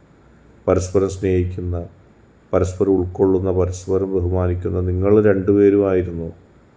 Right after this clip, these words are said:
യഥാർത്ഥത്തിൽ ശക്തമായിട്ട് നിലകൊണ്ടത്. നിങ്ങൾ രണ്ടുപേരുമായിരുന്നു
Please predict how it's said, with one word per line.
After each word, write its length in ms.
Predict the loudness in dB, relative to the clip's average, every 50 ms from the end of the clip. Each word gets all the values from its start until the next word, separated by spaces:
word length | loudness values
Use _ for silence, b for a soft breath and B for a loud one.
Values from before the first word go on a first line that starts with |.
| _ _ _ _ _ _ _ _ -14 -6 -2
യഥാർത്ഥത്തിൽ 520 | 2 4 4 4 4 4 2 0 -2 -2 -6 -4 -4
ശക്തമായിട്ട് 640 | -6 -6 -6 -4 0 0 2 2 2 0 0 -2 -2 -2 -2 -4 -4 -6 -4
നിലകൊണ്ടത്. 500 | -2 0 2 2 2 0 -2 -6 -10 -12 -16 -20 -20 _ _ _ _ _ _ _ _ _ _ _ _ _ _ _ _ _ _ -20 -20 _ -6 -2
നിങ്ങൾ 180 | 0 2 4 6 6 6
രണ്ടുപേരുമായിരുന്നു 920 | 4 4 4 4 6 6 6 6 4 4 4 2 2 2 0 -2 -4 -6